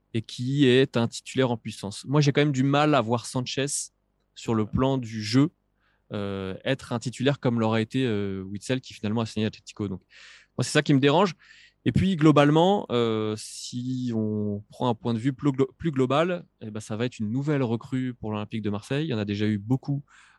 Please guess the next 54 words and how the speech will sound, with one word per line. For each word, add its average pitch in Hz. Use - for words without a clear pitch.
euh, 98
depuis, 101
euh, 92
les 92
débuts 95
de -
ce 104
mercato. 107
Et 101
en 113
général, 127
quand 139
vous 113
changez, 127
euh, 98
soixante-dix, 117
soixante-quinze 113
pour 117
cent 120
de 117
l'équipe, 117
comme -
ça 107
va 101
être 101
le 104
cas 113
pour 98
l'O 101
M 107
cette -
saison, 117
bah, 98
ça 107
met 120
un 127
petit -
peu 120
de -
temps 139
à -
se -
mettre 117
en 110
route, -
au 117
mieux. 135
Au 117
pire, 131
ça 117
marche 101
pas 123
du 113
tout. 185